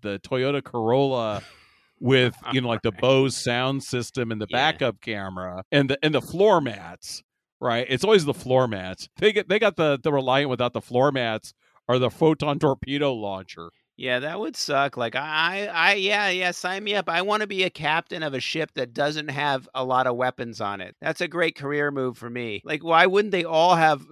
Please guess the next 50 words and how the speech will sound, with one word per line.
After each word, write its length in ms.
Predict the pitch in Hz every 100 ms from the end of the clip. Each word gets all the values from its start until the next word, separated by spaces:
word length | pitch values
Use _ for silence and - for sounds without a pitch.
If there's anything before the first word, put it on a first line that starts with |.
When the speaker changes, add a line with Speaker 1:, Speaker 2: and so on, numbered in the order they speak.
| 170
Speaker 2:
<laughs> 120 | - 180
the 160 | 143
same 300 | - 156 151
amount 300 | 143 135 135
of 60 | 117
weapons 480 | 120 147 135 120 110
on 180 | 104 104
them 160 | 104
when 80 | 110
you're 120 | 117
going 240 | 113 120 120
out 120 | 117
into 120 | 117
space, 440 | 104 - 147 135 - _ 135
unless 260 | 147 151
you 80 | 151
don't 140 | 160
need 160 | 156 160
weapons, 500 | 185 226 92 82 -
right? 300 | 110 131 180 -
Speaker 1:
You 120 | 220
know, 120 | 277
when 120 | 277
you, 140 | 240 202
when 140 | 196
you, 120 | 202
when 140 | 185 190
you 100 | 170
have 140 | 185
a 60 | 180
car 460 | - 131 127 120 123
and 140 | 123
it, 160 | 113 -
it, 220 | 120 110 -
you 180 | 117 113
are, 100 | 113
Speaker 2:
Yeah. 140 | 117
Speaker 1:
you're 120 | 120
inside. 420 | 143 185 160 107 139
I've 120 | 165
had 160 | 147 -
plenty 240 | 139 143
of 100 | 101
these 180 | 131 127
cars, 260 | 92 90
folks, 320 | - 95 95 - _ - - -
where 140 | 156
it 60 | 135
Speaker 2:
Mm. 40 |
Speaker 1:
has 420 | 139 208 214 160